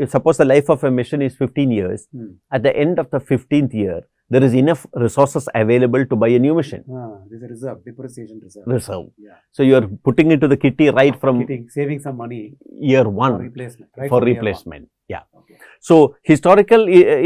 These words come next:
Speaker 1: in historical values, I would have bought a machinery for five crores,
Speaker 2: Hmm.
Speaker 1: but after fifteen years, it would have been twenty crores or whatever it is.
Speaker 2: Hmm.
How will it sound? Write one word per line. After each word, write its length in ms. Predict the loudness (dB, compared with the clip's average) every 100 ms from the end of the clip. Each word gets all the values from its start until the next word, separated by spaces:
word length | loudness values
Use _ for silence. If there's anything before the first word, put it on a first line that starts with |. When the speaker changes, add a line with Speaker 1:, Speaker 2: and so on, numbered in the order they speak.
| 2
Speaker 1:
in 80 |
historical 580 | 4 2 4 4 4 2
values, 340 | 6 4 4 2
I 100 | 2
would 120 | 2
have 140 | 4
bought 160 | 4 4
a 60 |
machinery 360 | 2 0 0 0
for 160 | 0 2
five 260 | 2 2 0
crores, 360 | -2 -2 -4 _
Speaker 2:
Hmm. 140 | -20 -8
Speaker 1:
but 220 | 2 2 4
after 280 | 0 2 0
fifteen 400 | 0 -2 -4 0
years, 260 | 0 0
it 80 | 0
would 100 | -2
have 80 | 0
been 140 | 0 0
twenty 280 | 0 0
crores 320 | 0 0 2 2
or 80 |
whatever 340 | 0 0 -2 -6
it 120 | -8
is. 180 | -10
Speaker 2:
Hmm. 60 | -10